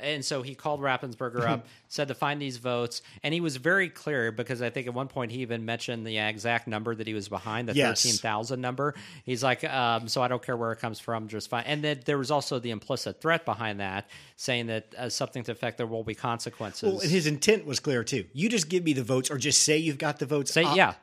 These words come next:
Speaker 2: I'll take care of the
Speaker 1: Pretty
Speaker 2: rest."
Speaker 1: clear, make it up. Like,
Speaker 2: Yeah.
Speaker 1: you go, whatever means necessary. So it wasn't even about finding legal votes.
Speaker 2: Yeah.
Speaker 1: It was just find votes.
Speaker 2: So I heard D-, David French read this, the Georgia statute. I'm not gonna try to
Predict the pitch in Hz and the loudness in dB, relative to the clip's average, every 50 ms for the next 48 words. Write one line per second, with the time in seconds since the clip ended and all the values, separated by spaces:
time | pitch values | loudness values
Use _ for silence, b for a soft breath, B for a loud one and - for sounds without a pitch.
0 | B B B 190 185 190 185 - 196 185 165 - - - - 156 139 131 110 113 | B B B 2 4 4 4 4 2 2 2 0 -2 0 2 4 4 4 2 2
1 | 101 214 226 214 - - 190 185 151 139 147 151 - 170 135 120 92 85 - - | 2 2 2 2 2 2 4 4 4 4 2 2 2 2 2 0 0 0 -2 0
2 | 117 123 135 104 143 139 123 - 156 156 156 139 135 131 139 139 143 147 143 151 | 4 4 4 4 2 -2 -2 0 2 2 2 0 2 2 4 4 4 4 4 2
3 | 143 135 135 131 123 110 117 127 123 117 - 127 117 - 123 117 117 117 117 110 | 0 0 -2 -2 -4 -4 -2 -2 -2 -2 -2 -4 -4 -2 0 0 0 0 0 0
4 | - 139 131 139 156 151 143 135 135 127 110 127 117 117 110 113 117 107 101 - | 0 0 0 0 0 0 0 -2 -2 -2 -2 -2 -2 -2 0 2 2 0 2 0
5 | - 113 113 110 110 107 98 107 135 156 147 131 110 104 107 101 101 127 120 113 | 0 0 0 -2 -4 -6 -6 -6 -8 -6 -4 -6 -4 -2 -2 0 2 2 2 2
6 | 123 117 113 110 104 - - - _ - - 120 - - - 123 117 117 113 104 | 0 -2 -4 -4 -6 -6 -8 -12 _ -10 -6 -6 -6 -4 -4 -2 -2 -2 -2 -4
7 | 98 95 107 117 110 92 85 - - - - - - - - 190 185 165 220 233 | -4 -2 0 0 0 0 -4 -4 -4 -4 -4 -4 -2 0 2 2 4 4 2 2
8 | 175 143 127 110 143 139 135 160 180 202 220 196 - - 160 151 139 - 113 104 | 0 -2 -6 -10 -6 2 4 6 6 6 4 0 0 0 0 2 0 -2 -4 -6
9 | 104 113 127 123 123 123 127 120 113 - - - - 117 113 127 120 104 123 120 | -2 2 4 4 4 4 2 0 0 0 0 0 -4 -4 -4 -4 -2 0 0 0
10 | 117 110 - 113 - - 117 104 98 98 - - 101 92 98 113 127 135 139 131 | 0 0 0 0 0 0 0 -2 -2 -2 -4 -6 -6 -8 -10 -6 -2 0 0 0
11 | - 131 120 101 - - 123 117 113 110 | 0 0 -2 -2 -2 -2 0 0 0 -2